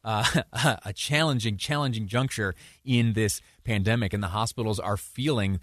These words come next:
that right now, and we are closer now to the need to, uh, bring in place something akin to rationing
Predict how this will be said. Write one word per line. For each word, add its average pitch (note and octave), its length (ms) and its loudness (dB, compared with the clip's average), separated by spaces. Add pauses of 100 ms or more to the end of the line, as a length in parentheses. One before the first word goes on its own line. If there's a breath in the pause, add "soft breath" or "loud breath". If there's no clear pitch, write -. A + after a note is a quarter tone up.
(200 loud breath)
that G#2 240 2
right G2+ 240 0
now, A2+ 260 2
and G2 180 0
we B2+ 200 0
are A2+ 180 0
closer B2 480 -2
now A2+ 320 0
to A2+ 220 -2
the F#2+ 120 -4
need A2 440 0 (260 soft breath)
to, G2+ 440 0 (240 soft breath)
uh, F#2 220 0
bring A2+ 300 0
in G#2+ 120 2
place G#2+ 400 0
something A#2 380 -4
akin A2 260 -2
to G2+ 100 -2
rationing F#2+ 640 0